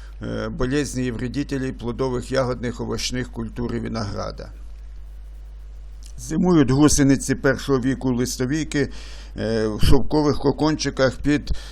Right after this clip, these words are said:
е, відслоївшоюся корою, е, в різних щілинах, в укромних місцях, в залишках рослин, е, в щілинах шпалери, можуть бути, сусідніх дерев і так далі. Е,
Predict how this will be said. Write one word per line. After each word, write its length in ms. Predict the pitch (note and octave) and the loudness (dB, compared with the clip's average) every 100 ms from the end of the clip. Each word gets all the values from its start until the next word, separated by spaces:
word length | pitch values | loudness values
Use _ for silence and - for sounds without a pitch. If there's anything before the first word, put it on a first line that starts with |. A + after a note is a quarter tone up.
| - | -8
е, 280 | G2+ A2+ A2+ | -2 0 0
відслоївшоюся 1000 | B2 C3+ - C#3 C#3+ C#3 - C3+ B2+ C3+ | 0 0 4 4 4 2 2 2 2 0
корою, 640 | B2+ C#3+ B2+ A#2+ A2 G2+ - - - - - | 2 2 4 4 4 -2 -6 -12 -14 -12 -6
е, 100 | A2+ | -2
в 60 | |
різних 420 | A2 D3 G#2 B2 - | 2 2 2 -2 0
щілинах, 640 | - D#3 D3+ C#3+ B2+ - | 2 2 4 2 2 0
в 40 | |
укромних 500 | A#2+ C3 C#3 B2+ A#2+ | 2 6 6 6 2
місцях, 480 | B2 B2+ - C3 A#2 | 0 2 4 4 4
в 20 | G2 | 0
залишках 680 | C#3 B2+ A#2 - G2+ - | 2 2 0 -4 -8 -8
рослин, 560 | A2 A#2+ - D#3 D#3+ C3+ - - - A2 | -6 -6 -4 0 0 0 -4 -14 -10 -2
е, 340 | B2 B2 A#2 G#2+ G2+ G#2+ | 0 2 2 0 -2 2
в 20 | |
щілинах 640 | - - C#3+ C3 B2+ A#2+ | 4 4 4 2 2 0
шпалери, 640 | - - B2+ B2 D#3 C#3+ C#3+ | -2 0 0 4 4 4 2
можуть 340 | C3 B2 B2+ | 0 0 0
бути, 160 | A#2 A#2+ | -2 0
сусідніх 520 | B2 - C3+ G#2+ A#2 | 0 0 0 0 0
дерев 420 | B2+ B2+ D3 B2+ - | 0 2 2 2 0
і 100 | C3 | 2
так 220 | C3 A#2+ | 2 2
далі. 340 | G#2 F#2 - - - - - - - - - - | 0 0 -2 -10 -14 -16 -14 -14 -14 -14 -14 -8
Е, 360 | A#2+ B2+ B2 | -4 0 0